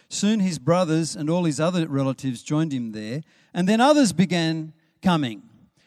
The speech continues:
men who were in trouble or in debt or who were just discontented,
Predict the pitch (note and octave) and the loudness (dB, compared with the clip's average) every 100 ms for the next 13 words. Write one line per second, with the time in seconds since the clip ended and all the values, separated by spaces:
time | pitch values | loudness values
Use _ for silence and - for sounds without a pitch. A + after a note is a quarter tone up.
0 | _ F3+ G#3 A3+ G#3 G3 F#3+ F3 D3+ - | _ 2 4 6 8 8 8 4 2 2
1 | G3+ G#3+ G#3+ G#3+ G#3 F#3 - D3 C3 B2 | 2 4 2 2 0 -6 -4 -2 -2 -4
2 | G#2+ E3+ F#3 - - _ _ _ _ _ | 0 0 0 -6 -16 _ _ _ _ _
3 | D3+ C#3 D3 C3+ G3 E3+ D3 G#3 F#3 - | 0 4 4 2 -2 -4 -2 0 0 0
4 | E3+ - F#3+ F#3 E3+ B2+ G#2 | -4 -2 0 0 -2 -6 -10